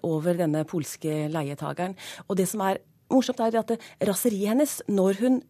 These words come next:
endelig klarer å manne seg opp til å bli engasjert, så handler det ikke om de svakeste i samfunnet, det handler ikke om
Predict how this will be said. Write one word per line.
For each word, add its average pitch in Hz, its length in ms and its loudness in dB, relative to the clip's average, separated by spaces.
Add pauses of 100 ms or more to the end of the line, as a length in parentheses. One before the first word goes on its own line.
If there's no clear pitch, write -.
(260)
endelig 208 480 4
klarer 185 340 2
å 202 100 0
manne 175 240 -2
seg - 140 0
opp - 240 -2
til 175 200 0
å 175 100 0
bli 170 200 0 (440)
engasjert, 170 500 2 (240)
så - 140 -6
handler 180 260 -2
det 175 100 -2
ikke 202 140 0
om 196 160 2 (220)
de 196 60 -2
svakeste 180 520 -4
i 175 80 -4
samfunnet, 170 400 -2
det 170 80 -6
handler 156 240 0
ikke - 140 -6
om 175 120 0